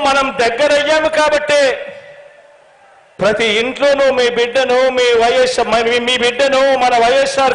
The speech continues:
కాంగ్రెస్ పార్టీని తమ పార్టీగా ప్రజలు భావిస్తా ఉన్నారు కాబట్టి, చంద్రబాబు లాంటి డెబ్బై ఐదేళ్ల వయసు, డెబ్బై ఐదేళ్లు వయసు మళ్ళిన నాయకుడు,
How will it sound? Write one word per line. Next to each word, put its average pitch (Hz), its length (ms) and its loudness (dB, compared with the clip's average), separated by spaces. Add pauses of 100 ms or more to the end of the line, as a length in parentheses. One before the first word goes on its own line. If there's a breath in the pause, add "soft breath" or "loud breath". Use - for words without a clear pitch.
కాంగ్రెస్ 240 460 0
పార్టీని 254 440 0 (1300)
తమ 151 220 -2 (120)
పార్టీగా 214 420 0 (100)
ప్రజలు 226 300 0 (100)
భావిస్తా 208 440 0 (140)
ఉన్నారు 240 380 0
కాబట్టి, 202 420 0 (1500)
చంద్రబాబు 226 720 0
లాంటి 208 340 0 (280)
డెబ్బై 202 340 0 (200)
ఐదేళ్ల 214 360 0 (120)
వయసు, 254 360 0 (1400)
డెబ్బై 247 380 0 (180)
ఐదేళ్లు 269 360 0 (100)
వయసు 277 320 0
మళ్ళిన 294 280 0
నాయకుడు, 311 540 2